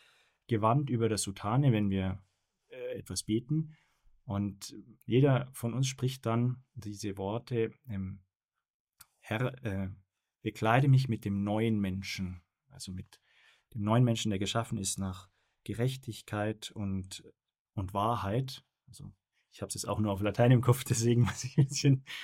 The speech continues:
spontan übersetzen, aber das ist eben der Gedanke, „Bekleide mich mit dem neuen Menschen“, und gemeint ist letztendlich dieser neue Mensch, der durch Christus neu geschaffen ist, also der eben der Reingewaschene, der, ähm,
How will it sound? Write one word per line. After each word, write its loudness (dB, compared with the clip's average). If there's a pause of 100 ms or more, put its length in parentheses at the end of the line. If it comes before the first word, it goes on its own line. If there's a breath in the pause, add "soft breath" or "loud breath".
(220 loud breath)
spontan 8
übersetzen, 6
aber 4 (300 soft breath)
das 8
ist 4
eben 6
der 10
Gedanke, 2
„Bekleide 4
mich 6
mit -2
dem -2
neuen 6
Menschen“, -6
und -10
gemeint -8
ist -8
letztendlich -8
dieser -12 (160)
neue 4
Mensch, -2
der -10
durch -12
Christus -6 (400)
neu 8
geschaffen -6
ist, -14
also -6
der -4
eben -2
der -4
Reingewaschene, -2
der, -16 (500)
ähm, -2